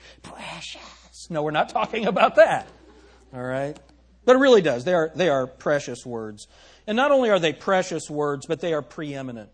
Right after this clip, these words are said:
words. And I think if there's anything that is plaguing Christianity today, it's a low view of God and a low view of His Word.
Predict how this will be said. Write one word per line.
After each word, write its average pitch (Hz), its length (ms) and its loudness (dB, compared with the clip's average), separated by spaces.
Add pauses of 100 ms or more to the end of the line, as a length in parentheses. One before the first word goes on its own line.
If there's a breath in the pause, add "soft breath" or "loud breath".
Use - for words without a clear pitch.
words. 107 420 -16 (400 loud breath)
And 220 100 0
I 208 60 0
think 370 200 -8
if 320 80 -12
there's 180 260 -2
anything 226 800 -8
that 165 120 -4
is 143 120 -10
plaguing 196 540 -6
Christianity 160 640 -10
today, 117 440 -12 (260 soft breath)
it's 208 180 -6
a 165 60 0
low 160 400 -2
view 240 260 -4
of 156 140 -6
God 120 480 -4
and 147 140 -8
a 127 60 -6
low 151 380 -6
view 139 300 -8
of 127 100 -8
His 117 180 -14
Word. 104 340 -18